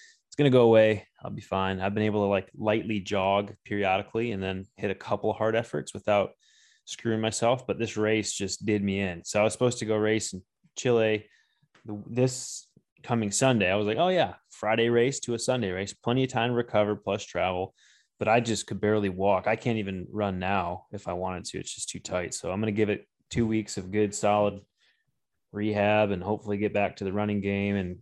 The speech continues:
maybe our next race, I think, is gonna be Oceanside or Saint Anthony's or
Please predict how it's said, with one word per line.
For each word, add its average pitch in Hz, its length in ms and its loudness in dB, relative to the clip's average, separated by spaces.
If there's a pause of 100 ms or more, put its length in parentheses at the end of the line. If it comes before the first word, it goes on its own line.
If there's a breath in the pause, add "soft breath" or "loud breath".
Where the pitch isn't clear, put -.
(140)
maybe 101 360 -4 (180)
our 101 100 -4
next 113 300 0
race, 110 200 2
I 104 80 0
think, 101 220 -4
is - 60 -12
gonna 98 120 -6
be 92 160 -8 (460)
Oceanside 104 680 2
or 90 80 -4
Saint 95 240 -8
Anthony's 110 720 -2
or - 220 -10